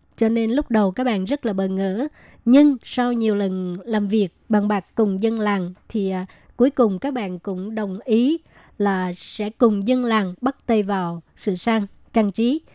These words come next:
Ờ, thực ra sau này khi các bạn tốt nghiệp rồi, không chỉ là với khách hàng người Đài Loan, à, có thể các bạn còn tiếp xúc với khách hàng Nhật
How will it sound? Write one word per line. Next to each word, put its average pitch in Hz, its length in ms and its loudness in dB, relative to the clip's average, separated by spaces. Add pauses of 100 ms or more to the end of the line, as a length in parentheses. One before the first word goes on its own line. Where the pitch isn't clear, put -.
(260)
Ờ, 220 120 2
thực 214 220 0
ra 277 260 4
sau 262 200 -2
này 196 260 -2
khi 233 160 -2
các 269 80 -4
bạn 208 240 -2
tốt 277 240 -2
nghiệp 214 180 0
rồi, 208 400 2
không 285 320 0
chỉ 190 220 -2
là 202 140 -2
với 202 200 -4
khách - 240 -6
hàng 214 180 0
người 190 100 -2
Đài 190 140 -2
Loan, 226 280 4 (320)
à, 190 300 0
có 302 100 -2
thể 233 140 -2
các 269 140 -2
bạn 185 220 -2
còn 180 280 -4
tiếp 254 200 -2
xúc 320 200 -2 (100)
với 220 280 2
khách - 180 -4
hàng 196 200 0
Nhật 190 140 -4